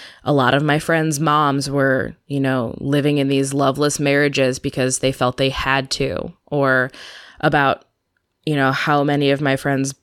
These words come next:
moms gave up on their dreams because their husband decided that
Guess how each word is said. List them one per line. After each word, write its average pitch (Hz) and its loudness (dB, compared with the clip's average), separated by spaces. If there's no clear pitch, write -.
moms 135 0
gave 143 0
up 147 0
on 147 2
their 135 2
dreams 135 0
because 131 -2
their 147 0
husband 131 -2
decided 131 -2
that 123 0